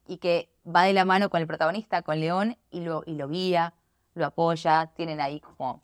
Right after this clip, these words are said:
pasa algo amoroso también, las cosas un poco se confunden, pero, pero es parte del, del equipo del protagonista, que es un, o sea, un trapero, un freestyler que se va haciendo cada vez más conocido, se convierte en artista, lo firman, una disquera muy importante. Entonces,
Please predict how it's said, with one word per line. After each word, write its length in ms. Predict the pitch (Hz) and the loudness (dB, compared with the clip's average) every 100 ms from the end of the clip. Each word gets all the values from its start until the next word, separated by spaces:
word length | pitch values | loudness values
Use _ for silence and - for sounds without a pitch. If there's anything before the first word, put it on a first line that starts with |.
| _ | _
pasa 300 | - 143 - | -4 -4 0
algo 180 | 135 139 | 0 0
amoroso 480 | 135 127 147 160 156 | -4 2 2 2 -2
también, 600 | 156 147 160 175 175 170 | -8 -4 2 4 4 0
las 120 | 135 | -4
cosas 260 | - 156 156 | -6 -6 -6
un 100 | 156 | -6
poco 240 | 156 175 | -2 -2
se 120 | 180 | -2
confunden, 600 | 175 196 240 262 247 240 233 _ _ | -2 -2 2 4 4 4 0 _ _
pero, 460 | - 170 160 156 151 | 0 4 6 6 4
pero 100 | 175 | 0
es 40 | 170 | 0
parte 340 | 190 185 202 | 2 2 0
del, 200 | 175 156 - | -2 -2 -2
del 180 | 156 151 | -4 -2
equipo 540 | 156 190 185 226 240 - | -4 -8 -2 0 0 -2
del 160 | 160 | -6
protagonista, 680 | 151 151 151 151 165 - 214 | -4 0 0 0 -4 -2 -2
que 120 | 156 | -2
es 140 | 143 - | -8 -10
un, 520 | 147 135 123 117 - _ _ _ _ _ _ _ _ | -10 -10 -10 -12 -16 _ _ _ _ _ _ _ _
o 40 | - | -14
sea, 80 | 143 | -12
un 160 | 143 | -6
trapero, 520 | 139 131 - 165 156 151 | 0 2 4 2 4 2
un 180 | 147 | -2
freestyler 880 | - 151 143 _ 151 156 160 160 156 _ _ - | -10 -14 -14 _ 2 4 4 4 2 _ _ -14
que 80 | |
se 160 | 151 147 | -8 -2
va 60 | 143 | -2
haciendo 240 | 147 156 | -2 -4
cada 140 | 151 151 | -2 -2
vez 60 | |
más 100 | 160 | -2
conocido, 600 | 160 143 139 - 196 180 170 | -6 -8 -6 0 4 4 2
se 60 | 147 | -4
convierte 240 | 143 151 | -8 -6
en 60 | 139 | -6
artista, 440 | 139 190 - 151 | -6 -10 0 0
lo 140 | 147 - | 0 -4
firman, 520 | - 165 165 160 160 | -6 -4 -2 -2 -4
una 140 | 165 151 | -6 -4
disquera 400 | 151 - 160 160 | -4 -2 0 0
muy 100 | 156 | -2
importante. 480 | 156 151 170 185 | -4 2 2 2
Entonces, 520 | 208 165 156 165 170 | -2 -4 -4 -2 -4